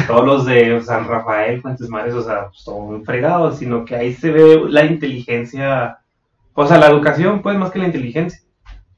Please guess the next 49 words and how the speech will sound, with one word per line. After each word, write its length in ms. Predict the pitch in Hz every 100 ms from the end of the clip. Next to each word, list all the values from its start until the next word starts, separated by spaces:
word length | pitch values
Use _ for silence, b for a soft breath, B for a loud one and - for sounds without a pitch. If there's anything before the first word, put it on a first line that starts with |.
| -
de 120 | 139
que 120 | 139
se 80 | 131
deben 160 | 123 127
de 60 |
poner 240 | 127 117 117
bien, 160 | 165
porque 240 | 156 139 117
sí 60 |
está 140 | 120 135
un 120 | 135
poco 220 | 143 147
de 80 | 147
coraje 340 | 139 151 151
de 140 | 139 120
que 460 | - 110 104 98 _ _ _ - _ _ -
tal 160 | 135
vez 100 | 131
esa 120 | 139 151
mucha 180 | 143 139
gente 240 | 143 139
diga, 220 | 131 120
"No, 240 | 110 135 185
esta, 340 | 170 156 143
esta 360 | - 123 - -
cosa 200 | 151 127
es 180 | - _
falsa", 520 | - 120 123 139 127
o, 240 | 117 110 107
o 0 | 104 107 113
"Yo 140 | 110
me 40 | 117
voy 60 |
a 40 | 147
poner 140 | 131
esa 140 | 120 -
cosa 260 | 143 151
porque 200 | 151 143
se 100 | -
me 60 | 120
quita 160 | - -
respirar", 360 | - - 143
y 40 | 143
luego, 160 | 131
pues, 160 | 120 135
sí, 180 | 170 170
sí 100 | 160
está 200 | - 151
medio 560 | 151 147 135 117 110